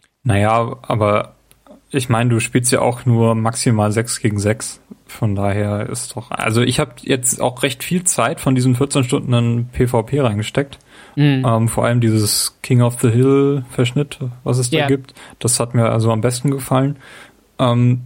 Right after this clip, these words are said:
Speaker 1: da fand ich die Kartengröße mehr als angemessen. Du hast ja weder Fahrzeuge noch irgendwie große, große Mengen an Spielern auf dem, auf dem Spielfeld und man ist halt relativ schnell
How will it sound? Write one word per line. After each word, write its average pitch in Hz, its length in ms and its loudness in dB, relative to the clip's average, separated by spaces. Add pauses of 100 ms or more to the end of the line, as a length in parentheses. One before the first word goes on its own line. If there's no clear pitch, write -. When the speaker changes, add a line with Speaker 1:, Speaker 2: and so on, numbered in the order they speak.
(160)
Speaker 1:
da - 140 -2
fand 123 220 -2
ich 123 100 -4
die 127 120 -6
Kartengröße 123 760 0
mehr 123 360 0
als 107 160 -4
angemessen. 104 560 -2
Du 104 100 -4
hast 120 140 -2
ja 110 120 0
weder 120 220 2
Fahrzeuge 123 560 0
noch 120 180 0
irgendwie 120 220 0
große, 120 500 -2
große 117 320 -4
Mengen 117 300 0
an 110 140 0
Spielern 135 340 -2
auf 107 140 -2
dem, 107 380 -4
auf - 100 -16
dem 117 120 -8
Spielfeld 120 500 0
und 117 180 -2 (400)
man 117 160 0
ist 135 160 0
halt 127 140 0
relativ 127 480 2
schnell 117 340 0